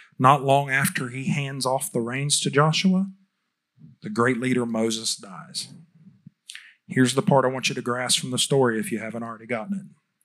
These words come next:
When Moses dies and Joshua takes over, Joshua was, for the most part now, leading a generation of either fatherless men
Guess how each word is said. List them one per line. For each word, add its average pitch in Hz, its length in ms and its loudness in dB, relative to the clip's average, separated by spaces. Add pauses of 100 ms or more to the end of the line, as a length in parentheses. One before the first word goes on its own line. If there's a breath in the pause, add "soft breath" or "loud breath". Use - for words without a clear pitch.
(800 loud breath)
When 127 160 4
Moses 170 460 6
dies 113 420 -4
and 101 100 -2
Joshua 127 420 2
takes 131 300 -4
over, 110 400 0 (440 loud breath)
Joshua 160 760 2 (200)
was, 127 260 6
for - 140 -4
the 127 100 -6
most 135 440 2
part 151 340 -2
now, 107 400 -8 (320 soft breath)
leading 147 480 0
a 135 80 -6
generation 117 800 -2
of 104 180 -8
either 117 320 -2
fatherless 123 760 -6
men 101 400 0